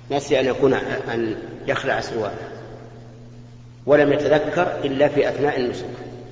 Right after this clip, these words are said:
بعد أن طاف مثلًا تذكر وخلع اللباس فورًا،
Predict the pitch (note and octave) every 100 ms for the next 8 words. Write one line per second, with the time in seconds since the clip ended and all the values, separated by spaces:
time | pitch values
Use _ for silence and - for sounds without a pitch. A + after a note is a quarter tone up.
0 | - - - - - - - - - -
1 | - - - - - D3 C3+ C3+ C3 A#2
2 | D3 - A#2 - C3 E3+ - - - -
3 | - D3 C#3+ - D3 - - - - -
4 | - - - - - - - - - -
5 | C3+ G3 E3 C3 B2+ G#2+ G2+ - D#3+ C3+
6 | B2